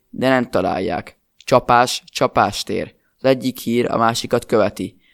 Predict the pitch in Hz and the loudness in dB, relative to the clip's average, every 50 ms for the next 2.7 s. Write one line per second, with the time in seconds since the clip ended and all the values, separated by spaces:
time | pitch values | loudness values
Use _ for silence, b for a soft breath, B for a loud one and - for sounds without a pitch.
0 | _ _ _ _ - 123 123 120 120 - 131 127 127 131 131 - - - 120 113 | _ _ _ _ 2 4 4 4 2 2 0 0 0 0 -2 -4 -6 -4 0 0
1 | 113 113 - 123 117 117 117 120 - - 110 110 117 120 113 - 123 120 113 - | 0 0 0 0 0 0 0 -2 -2 -2 -2 0 0 -2 -2 -2 -2 -2 -2 -2
2 | - 113 113 - 117 110 113 - - 117 117 120 - | -2 -4 -2 0 0 0 0 -2 -2 -2 0 -2 -2